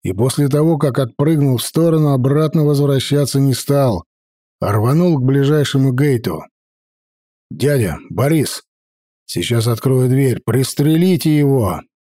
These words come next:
Горилоид был уже в пяти метрах от гостеприимно открытой двери гейта, когда двойной залп по ногам свалил его на землю.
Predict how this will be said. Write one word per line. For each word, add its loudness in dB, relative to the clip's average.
Горилоид 0
был 2
уже 2
в -6
пяти 0
метрах 2
от 0
гостеприимно 0
открытой 0
двери 2
гейта, 0
когда -2
двойной 2
залп 0
по 0
ногам 2
свалил 0
его 2
на 2
землю. 0